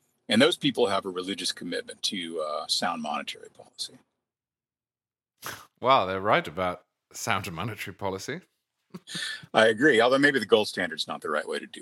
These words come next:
Speaker 1: it, but, um, I'm a big fan of sound monetary policy.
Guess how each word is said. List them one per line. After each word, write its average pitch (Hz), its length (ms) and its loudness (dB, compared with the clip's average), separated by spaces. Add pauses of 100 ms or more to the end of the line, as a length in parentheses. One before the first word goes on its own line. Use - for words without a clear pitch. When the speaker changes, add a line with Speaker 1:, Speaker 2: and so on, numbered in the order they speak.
Speaker 1:
it, - 80 -20 (120)
but, 85 300 -6
um, 90 240 -12 (160)
I'm 107 100 -8
a 90 60 -6
big 85 200 -4
fan 87 260 -4
of 78 100 -4
sound 98 260 2
monetary 123 420 4
policy. 104 520 4